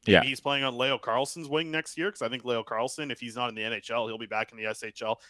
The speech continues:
Speaker 2: He's also on the Örebro team. So you can look at them and say, like, "Yeah, if he really finds chemistry and dominates in a top six role, maybe he comes at the end of the year." But I just,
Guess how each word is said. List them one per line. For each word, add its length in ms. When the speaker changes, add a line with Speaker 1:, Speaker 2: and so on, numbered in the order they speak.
Speaker 2:
He's 160
also 300
on 120
the 80
Örebro 460
team. 260
So 120
you 160
can 200
look 180
at 100
them 220
and 140
say, 240
like, 220
"Yeah, 160
if 180
he 140
really 300
finds 360
chemistry 440
and 80
dominates 460
in 60
a 60
top 260
six 240
role, 360
maybe 340
he 120
comes 320
at 100
the 100
end 100
of 60
the 60
year." 140
But 140
I 80
just, 360